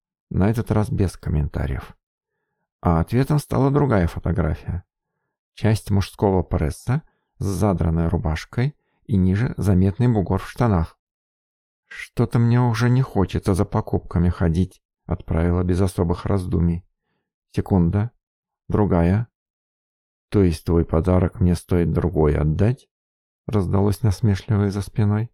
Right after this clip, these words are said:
Чуть душа в пятки не ушла. «Ты!» выдохнула, оборачиваясь. Альфа пустынного клана стоял совсем близко, с белой розой и подарочной коробкой,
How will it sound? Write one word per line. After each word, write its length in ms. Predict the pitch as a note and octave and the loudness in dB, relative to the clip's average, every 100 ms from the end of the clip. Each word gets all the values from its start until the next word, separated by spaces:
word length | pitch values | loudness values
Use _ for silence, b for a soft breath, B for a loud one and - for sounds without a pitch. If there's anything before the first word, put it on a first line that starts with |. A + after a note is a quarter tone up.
| _ _ _ _ _ _ _ | _ _ _ _ _ _ _
Чуть 200 | - A#2+ | -4 0
душа 300 | A#2 G#2+ A2+ | 0 2 0
в 80 | F2 | 2
пятки 340 | - F#2+ - | 2 0 0
не 120 | G2+ G2+ | 0 2
ушла. 440 | - G2 F2+ E2+ _ _ _ _ _ _ _ _ - | 0 0 0 -2 _ _ _ _ _ _ _ _ 0
«Ты!» 280 | G#3 D3+ F2+ - _ _ _ - | 4 6 4 -4 _ _ _ -4
выдохнула, 560 | A2 G#2 F#2+ - G2 G2 | 0 2 2 2 2 4
оборачиваясь. 680 | F2+ G2 F2+ - - - _ _ _ _ _ _ _ _ _ - | 4 2 0 -2 -6 -6 _ _ _ _ _ _ _ _ _ 0
Альфа 300 | G2 F2 - | 2 2 -2
пустынного 640 | - - - F#2 F2 D#2+ | -6 -6 0 0 2 0
клана 520 | D2+ E2+ E2+ F#2+ E2 - _ _ | -2 0 0 0 -4 -10 _ _
стоял 280 | - F2 F2+ | 0 2 0
совсем 440 | - - - E2+ | -2 -4 0 2
близко, 480 | E2 F2 - - - _ _ _ _ - | 2 -2 -6 -14 -20 _ _ _ _ -12
с 100 | F2 | -2
белой 320 | G2 F2 E2 | 2 4 4
розой 500 | D#2+ F2 G2+ D#2+ F2 _ | 2 0 -2 -6 -10 _
и 60 | - | -10
подарочной 640 | - E2+ F2 F#2 F#2 G2+ | 0 0 2 0 0 -2
коробкой, 600 | F#2 F#2 G2 - - - | 0 0 0 -2 -12 -18